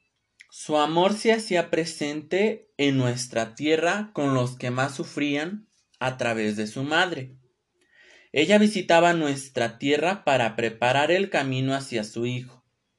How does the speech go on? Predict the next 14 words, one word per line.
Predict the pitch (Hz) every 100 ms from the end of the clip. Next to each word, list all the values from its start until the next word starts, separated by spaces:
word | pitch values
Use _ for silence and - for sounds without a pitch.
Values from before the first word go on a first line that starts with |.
| _ _ _ _ _
Y | - 107
con | 107 107 135
este | 185 - 240
gran | 190 160 147
acontecimiento, | 139 131 113 107 104 104 127 147 127 - 120 - - - - _
el | - 139 147
mensaje | 147 147 151 147 180 196 208 220
de | 208
Jesús | 196 143 139 175 208 214 -
se | - 143 131
convirtió | 139 131 131 127 127 147 160 190 196 _ _ -
en | 165 165
buena | 165 185 202 214
noticia. | 185 147 131 107 - -